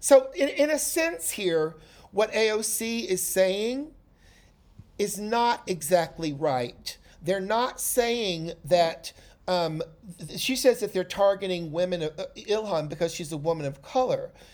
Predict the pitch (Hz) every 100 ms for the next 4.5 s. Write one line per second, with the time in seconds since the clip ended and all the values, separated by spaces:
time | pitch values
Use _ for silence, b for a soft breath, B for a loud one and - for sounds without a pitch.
0 | B B B - 190 190 285 320 294 214
1 | 180 165 160 143 143 156 160 170 196 -
2 | 202 208 208 180 175 175 151 - 180 165
3 | 147 143 190 208 233 - 175 208 240 247
4 | 190 180 202 143 143